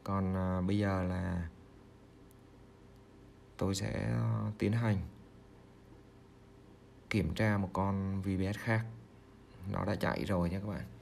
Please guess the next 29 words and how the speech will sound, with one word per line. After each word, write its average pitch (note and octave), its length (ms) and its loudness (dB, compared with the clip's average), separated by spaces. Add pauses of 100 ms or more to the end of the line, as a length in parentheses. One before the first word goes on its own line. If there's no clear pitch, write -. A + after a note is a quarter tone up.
(760)
Con G2 200 0
này F2+ 240 2
thì, F2+ 220 0
à, F2 180 2
tool G2+ 380 2
đã D#2 180 2
chạy E2+ 460 2
được, F#2 360 4
à, F2 220 -2 (1000)
khoảng D#2 240 2
ngày E2+ 220 6
rồi E2 120 2
đó. F2 120 0 (1160)
Thì, F2+ 260 4
à, E2+ 300 4 (280)
cũng, - 320 -2
à, B2 240 2
đây, G#2 320 6 (200)
user A2+ 280 8
nó G#2+ 80 6
có G#2+ 140 6
sẵn A#2 220 4
này, A2+ 200 2 (140)
ad-, F2+ 400 0
à, F#2 320 2 (520)
administrator G2+ 1160 4
này. E2 140 2 (320)
Rồi, E2+ 180 6 (120)
nhập, E2+ 160 2